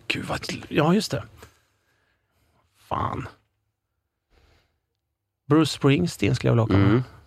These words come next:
Speaker 1: Ehm, nej, fan, det vill jag nog fan inte. Han är nog tråkig.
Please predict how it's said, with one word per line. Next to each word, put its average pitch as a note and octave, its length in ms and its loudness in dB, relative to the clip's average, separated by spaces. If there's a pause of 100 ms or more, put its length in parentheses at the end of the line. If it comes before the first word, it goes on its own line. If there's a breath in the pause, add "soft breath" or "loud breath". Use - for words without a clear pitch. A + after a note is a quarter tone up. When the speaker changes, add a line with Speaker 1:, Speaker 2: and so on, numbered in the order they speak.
(1500 soft breath)
Speaker 1:
Ehm, A#2+ 1000 0 (960 soft breath)
nej, - 420 0
fan, - 300 0
det C#3+ 80 -2
vill - 160 -4
jag - 100 0
nog - 140 -8
fan - 240 -4
inte. - 300 -8
Han D3 120 0
är D3 40 0
nog D3+ 140 -4
tråkig. - 580 -8